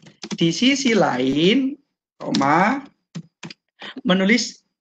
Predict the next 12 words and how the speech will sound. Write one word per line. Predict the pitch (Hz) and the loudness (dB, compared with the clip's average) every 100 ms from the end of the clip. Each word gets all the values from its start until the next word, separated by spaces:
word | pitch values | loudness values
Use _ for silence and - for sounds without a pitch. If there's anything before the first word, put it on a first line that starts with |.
| _ | _
itu | 208 208 214 | -4 0 2
membutuhkan | 208 185 165 170 151 170 175 185 - | 2 2 -2 -6 -2 0 0 -2 -6
ketekunan. | 147 - - - 131 131 131 123 120 - _ _ _ _ _ _ _ _ _ _ _ _ 147 | -6 -6 -6 -4 -2 0 0 -2 -6 -10 _ _ _ _ _ _ _ _ _ _ _ _ -20
Nah, | 139 139 | -18 0
ketekunan | 196 202 196 185 202 247 254 | 0 2 0 0 0 0 0
di | 214 175 | 0 -2
sini, | 139 135 139 160 196 254 262 - - - - - - - - | -2 0 0 2 2 0 -2 -12 -14 -14 -14 -16 -14 -14 -10
ya | - - | -8 -2
toh, | 151 214 247 - - _ _ _ _ _ _ _ - | 0 0 -4 -14 -18 _ _ _ _ _ _ _ -4
lebih | 151 147 147 165 175 208 226 214 _ _ _ _ _ _ | -2 -2 -2 0 2 2 0 -4 _ _ _ _ _ _
menekankan | 165 180 185 185 185 185 190 190 - - 156 156 151 147 139 143 - - 160 156 170 190 208 - - - - _ _ _ _ _ | -4 2 4 4 4 2 -2 -6 -10 -6 -4 -4 0 0 0 -4 -8 -2 2 4 2 0 -6 -10 -18 -18 -20 _ _ _ _ _
pada, | 143 135 131 - 151 160 170 170 | -8 -8 -8 0 2 4 4 2